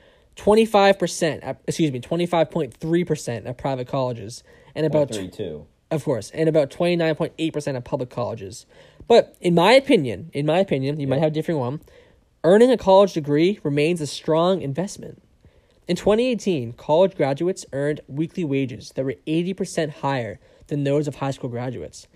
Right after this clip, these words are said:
Speaker 1: And the Bureau of Labor Statistics reports that Americans with a bachelor's degree have median weekly earnings of one thousand one hundred seventy-three, compared to just seven hundred and twelve dollars a week for those who have a high school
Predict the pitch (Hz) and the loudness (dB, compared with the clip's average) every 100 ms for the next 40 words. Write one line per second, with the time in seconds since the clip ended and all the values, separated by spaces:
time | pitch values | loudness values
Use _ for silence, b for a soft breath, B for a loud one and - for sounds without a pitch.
0 | b - 151 160 190 202 - 139 139 147 | b -4 0 2 0 -4 -10 -8 0 4
1 | 180 165 139 147 156 - 139 127 - 165 | 4 4 0 -4 -6 -8 -8 -8 -6 -6
2 | - - b b b 135 - 147 165 156 | -8 -20 b b b -8 -2 -2 -2 -4
3 | 131 131 139 151 180 165 139 139 127 147 | -4 -2 -2 -2 -6 -6 -8 -6 -8 -8
4 | 147 135 123 127 165 - b b 175 160 | -8 -8 -6 -6 -8 -10 b b -6 -4
5 | 165 190 196 208 196 143 170 185 156 139 | -2 -4 -2 0 0 -2 -2 -2 -4 -4
6 | 120 - - 131 127 151 156 151 151 127 | -6 -10 -14 -10 -4 -4 -2 -2 -2 -4
7 | 135 151 143 139 135 123 120 131 135 127 | -6 -6 -8 -8 -8 -8 -8 -8 -8 -8
8 | - B B B - - - 185 175 151 | -16 B B B -16 -10 -2 -2 -2 -2
9 | 151 - - 160 175 170 165 156 143 - | -4 -2 0 0 0 -4 -4 -4 -6 -4
10 | 147 139 139 131 131 117 123 101 - _ | -2 0 -2 -4 -4 -6 -10 -12 -16 _
11 | b b - 151 151 143 131 131 127 - | b b -4 -2 0 -2 -4 -6 -6 -10